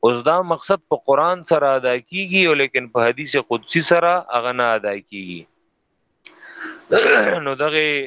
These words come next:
لږ نور هم په آسانو الفاظو کې مطلب وو. د احادیث قدسیه او تعداد څومره دی؟ خ-، احادیث قدسیه لیست بکثیرتن، دا ډیر نه دي. د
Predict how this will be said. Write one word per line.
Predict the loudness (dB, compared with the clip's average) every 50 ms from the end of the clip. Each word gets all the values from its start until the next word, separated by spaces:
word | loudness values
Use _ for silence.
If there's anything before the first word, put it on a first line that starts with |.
| -8 _ -4
لږ | -4 -4 0
نور | 0 2 2 2 0
هم | -2 0
په | 2 2
آسانو | 2 2 0 -2 -2 -2 -2 0 -2 -2
الفاظو | -2 -4 -4 -2 0 0 0 0 -6
کې | -10 -8 -4
مطلب | -2 -2 -2 -2 0 0 0 0 0
وو. | -4 -6 -6 -8 -10 -14 -20 -20 -20 -20 -20 _ _ _ _ _ _ _ _ _ _ _ _ _ _ _ _ _ _ _ _ _ _ _ _ _ _ _ _ _ _ _ _ 4
د | 4 4 4
احادیث | 4 2 2 2 0 0 -2 -6 -12 -4 -4 -4 -2 -2
قدسیه | -4 -4 -2 -2 -2 0 2 2
او | 0 0
تعداد | 2 2 2 2 2 2 2 0 0 -2
څومره | _ -2 0 0 2 4 2 2 2
دی؟ | 0 -2 -2 -6 -10 _ _ _ _ _ _ _ _ _ _ _ _ _ _ _ _ _ -20 -16 -6
خ-، | 0 0 0 2 2 2
احادیث | 4 4 4 2 0 -4 -4 -2 -2 -2 0
قدسیه | 0 -2 -2 -4 -4 0 0 2 2 2 2 2 2
لیست | 0 0 0 0 -2 -2 -2 -4 -6 -4 -4
بکثیرتن، | -4 -4 -2 0 -2 -2 0 0 0 2 2 2 0 0 0 -2 -2 -2 -2 0
دا | 0 0 0
ډیر | 0 -4 -8 -8
نه | -10 -8 -8 -6
دي. | -4 -4 -6 -8 -10 _ _ _ _ _ _ _ _ _ _ _ _ _ _ _ _ _ _ _ _ _ _ _ _ _ _ _ -2
د | 0 2